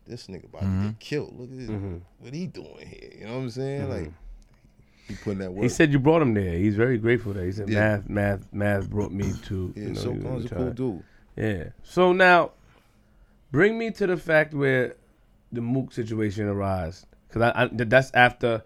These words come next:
Speaker 3: the Mook, a-, after you battle Rex, like, when
Speaker 1: I, I don't really wanna talk about that. 'Cause, um,
Speaker 3: Okay.
Speaker 1: that's something we, we worked out on
Speaker 3: You and
Speaker 1: our
Speaker 3: him,
Speaker 1: own, you know what I
Speaker 3: yeah.
Speaker 1: mean?
Speaker 3: All right, all right. So you don't wanna talk about
Speaker 1: I'm
Speaker 3: that?
Speaker 1: not gonna, it, it don't make no sense digging that shit up.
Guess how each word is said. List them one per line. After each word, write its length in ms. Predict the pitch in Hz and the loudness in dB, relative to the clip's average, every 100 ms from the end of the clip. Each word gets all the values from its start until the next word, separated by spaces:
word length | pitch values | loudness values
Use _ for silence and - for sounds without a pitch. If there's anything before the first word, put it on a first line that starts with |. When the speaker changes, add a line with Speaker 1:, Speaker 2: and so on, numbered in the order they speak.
| - - - | -14 -20 -6
Speaker 3:
the 80 | 117 | 0
Mook, 260 | 127 135 - | 2 2 2
a-, 180 | 127 127 | 2 2
after 160 | 131 | 2
you 60 | 131 | 4
battle 280 | 123 120 117 | 6 6 4
Rex, 280 | 120 123 | 2 0
like, 140 | 120 107 | -2 -2
when 260 | 123 135 - - - - | 0 -2 -4 -20 -18 -14
Speaker 1:
I, 300 | - 104 98 - | -10 -10 -12 -8
I 60 | |
don't 140 | 107 110 | -4 -2
really 160 | 107 | -2
wanna 180 | 104 101 | -2 -4
talk 200 | - 101 | -4 -6
about 300 | 92 95 90 | -6 -8 -10
that. 260 | 90 85 - _ - | -10 -12 -14 _ -10
'Cause, 140 | 95 | -6
um, 60 | 107 | -2
Speaker 3:
Okay. 220 | 95 113 - _ _ _ - _ | 0 0 -2 _ _ _ -20 _
Speaker 1:
that's 160 | 110 120 | 0 0
something 240 | 127 110 | -2 -2
we, 240 | 113 107 78 - | -2 -4 -6 -8
we 100 | 113 | -6
worked 300 | 104 98 87 | -4 -4 -4
out 240 | 95 87 - _ _ - | -6 -6 -14 _ _ -8
on 120 | 101 | -2
Speaker 3:
You 120 | 113 | 0
and 80 | 110 | 0
Speaker 1:
our 60 | |
Speaker 3:
him, 120 | 107 95 | -2 -4
Speaker 1:
own, 80 | - - | -8 -6
you 80 | 104 | -4
know 60 | 95 | -2
what 60 | |
I 40 | 98 | -2
Speaker 3:
yeah. 60 | |
Speaker 1:
mean? 200 | 104 113 - _ | -6 -10 -16 _
Speaker 3:
All 120 | 117 | 0
right, 200 | 113 101 - - - | 2 0 -6 -12 -2
all 120 | 110 | 0
right. 220 | 107 101 - - _ - | 0 -4 -10 -20 _ -18
So 120 | - | -2
you 80 | 117 | 0
don't 80 | 113 | 2
wanna 100 | 107 | 0
talk 120 | 120 | -2
about 180 | 101 98 | -2 -2
Speaker 1:
I'm 80 | 101 | -2
Speaker 3:
that? 120 | 98 | -2
Speaker 1:
not 160 | 92 82 _ _ _ - _ _ - | -4 -8 _ _ _ -20 _ _ -12
gonna, 120 | 98 | -8
it, 100 | 95 - | -8 -6
it 60 | |
don't 140 | 101 104 | -6 -4
make 140 | 101 | -4
no 80 | 95 | -6
sense 260 | - 95 85 | -8 -12 -8
digging 280 | 92 87 | -10 -10
that 140 | 85 80 | -12 -18
shit 200 | - - | -18 -18
up. 120 | - | -20